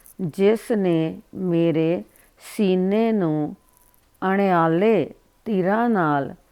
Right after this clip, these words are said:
ਵਿੰਨ ਦਿੱਤਾ ਹੈ?" ਮੇਰੇ ਜਰੇ ਜਰੇ ਵਿੱਚ ਅਜੀਬ ਜਿਹੀ ਲਹਿਰ ਛੇੜ ਦਿੱਤੀ ਹੈ। ਮੇਰੀਆਂ ਲਹਿਰਾਂ ਦਾ ਨਾਦ ਵੀ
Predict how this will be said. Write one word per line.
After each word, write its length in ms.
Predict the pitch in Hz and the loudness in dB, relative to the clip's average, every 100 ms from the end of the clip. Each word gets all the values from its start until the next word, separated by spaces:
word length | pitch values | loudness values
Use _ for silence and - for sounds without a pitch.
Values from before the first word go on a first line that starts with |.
| _ _ _ - | _ _ _ -12
ਵਿੰਨ 420 | 175 170 233 262 | -4 2 2 2
ਦਿੱਤਾ 460 | 214 190 - 208 220 | 2 -2 -2 -2 0
ਹੈ?" 320 | 208 135 - - _ _ _ - | 0 -2 -4 -16 _ _ _ -10
ਮੇਰੇ 680 | 185 180 175 170 165 175 214 214 - | -2 0 2 2 2 0 -2 -6 -8
ਜਰੇ 440 | 160 196 190 247 | -2 0 4 2
ਜਰੇ 440 | 208 190 180 214 226 | 2 0 2 4 2
ਵਿੱਚ 560 | 170 160 160 175 180 214 _ _ _ _ - | 2 0 -2 -2 -2 -4 _ _ _ _ 0
ਅਜੀਬ 560 | 185 143 190 226 254 220 | 0 0 0 2 2 0
ਜਿਹੀ 560 | 170 175 180 185 180 - _ _ _ - | 0 0 0 -2 -2 -6 _ _ _ -4
ਲਹਿਰ 600 | 165 165 185 208 190 147 - - - - - | 2 2 4 2 4 0 -4 -20 -20 -20 -20
ਛੇੜ 500 | - 220 196 233 233 | -4 4 6 6 4
ਦਿੱਤੀ 600 | 180 170 - 202 220 202 | 0 -6 -2 0 2 2
ਹੈ। 240 | 139 131 _ _ _ - - - | -2 -4 _ _ _ -20 -20 -6
ਮੇਰੀਆਂ 840 | 190 180 170 165 170 170 180 214 202 - | 0 2 2 2 0 0 -2 -6 -12 -6
ਲਹਿਰਾਂ 600 | 185 175 170 202 226 240 | 0 2 2 2 0 -2
ਦਾ 440 | 226 185 160 151 - _ _ - _ - | 0 0 0 -2 -8 _ _ -20 _ -6
ਨਾਦ 680 | 190 180 175 190 226 220 196 | 0 0 2 0 0 0 0
ਵੀ 480 | 160 143 160 180 | 0 0 -2 -4